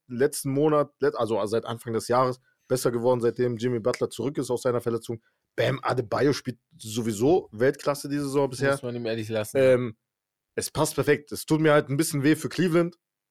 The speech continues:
Speaker 1: weil sie hätten einen Run starten können ohne diesen Veteran, der halt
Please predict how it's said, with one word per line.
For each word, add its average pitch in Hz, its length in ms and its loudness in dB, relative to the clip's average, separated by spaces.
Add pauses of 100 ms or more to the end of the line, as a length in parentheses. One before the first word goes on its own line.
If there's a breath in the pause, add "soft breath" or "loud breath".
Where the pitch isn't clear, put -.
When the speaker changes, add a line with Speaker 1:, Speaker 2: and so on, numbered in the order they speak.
Speaker 1:
weil 127 400 2
sie 123 240 2
hätten 139 220 0
einen 127 120 -4
Run 139 160 2
starten 139 340 0
können 147 280 2
ohne 139 280 2
diesen 127 300 -6
Veteran, 135 560 0 (120)
der 120 120 0
halt 120 160 0